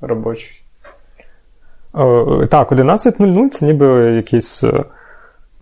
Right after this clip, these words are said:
Speaker 2: е, час, е, такого вільного вибору, коли почати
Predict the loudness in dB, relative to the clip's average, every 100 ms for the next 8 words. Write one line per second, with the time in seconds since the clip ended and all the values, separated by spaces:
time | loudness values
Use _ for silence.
0 | -20 -20 -20 -20 -20 -20 -20 -20 -10 -2
1 | 2 2 2 0 -2 0 2 2 0 0
2 | 2 4 2 2 -2 -4 -2 -2 2 0
3 | 2 0 2 2 2 0 0 0 0 0
4 | -6 0 0 2 0 0 0